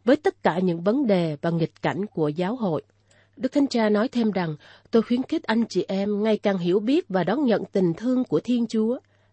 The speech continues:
là nguồn mạch và là động lực niềm vui đích thực của chúng ta." Chúng ta được kêu gọi trao ban tình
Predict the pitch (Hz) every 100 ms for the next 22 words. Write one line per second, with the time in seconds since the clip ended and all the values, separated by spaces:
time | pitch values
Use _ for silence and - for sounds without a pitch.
0 | _ 185 180 170 165 170 165 _ 175 185
1 | 185 180 180 180 175 - - 180 170 160
2 | 226 247 269 - 202 170 _ 147 - -
3 | 208 - 208 190 190 _ _ _ _ _
4 | _ _ - 214 247 233 190 190 - 285
5 | 269 185 147 - 277 254 262 - 185